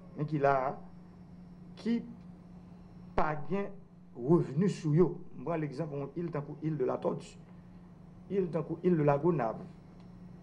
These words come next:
Île la Vache, qui, je veux dire, commence à y a quelques petits mouvements. Il y a île Cayemite que nous connaissons que le Parlement fait ici, îles ça au rang de, de commune.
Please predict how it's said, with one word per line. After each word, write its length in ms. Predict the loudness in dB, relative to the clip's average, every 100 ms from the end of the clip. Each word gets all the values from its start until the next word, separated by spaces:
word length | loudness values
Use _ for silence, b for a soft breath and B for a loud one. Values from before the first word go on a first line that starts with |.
| -16 -6
Île 100 | 2
la 140 | 2
Vache, 340 | 4 2 0 -4
qui, 80 | -8
je 40 |
veux 120 | -6 -6
dire, 260 | -2 -2
commence 300 | -2 -4 -4
à 40 | -4
y 100 | -6
a 40 |
quelques 220 | -6 -10
petits 280 | -12 -12 -8
mouvements. 520 | -4 -2 -2 -6 -8 B B B B B -20 -20 -18 -18 -18 -18 -18 -18 -14
Il 120 | -6 -2
y 60 |
a 40 | 0
île 180 | 2 2
Cayemite 460 | 4 4 4 2 2
que 80 |
nous 160 | -2 -2
connaissons 380 | 0 2 2 2
que 60 |
le 260 | 0 -2 -4 -8 -16 -18 -18 -2
Parlement 480 | 2 2 2 0 0 -2 -10 -12
fait 220 | 0 0 0 -10 -16 -16 -18 -18 -18 -18 -18 -16 -18 -18 -18 -18 -18 -6
ici, 420 | -6 0 6 6 4 -6 -14 -16 -18 -18 -16
îles 340 | -8 -6 -4 -2
ça 260 | 0 0 0
au 160 | 0
rang 100 | 0
de, 260 | -2 -4 -4 -6
de 80 |
commune. 460 | -6 2 4 6 2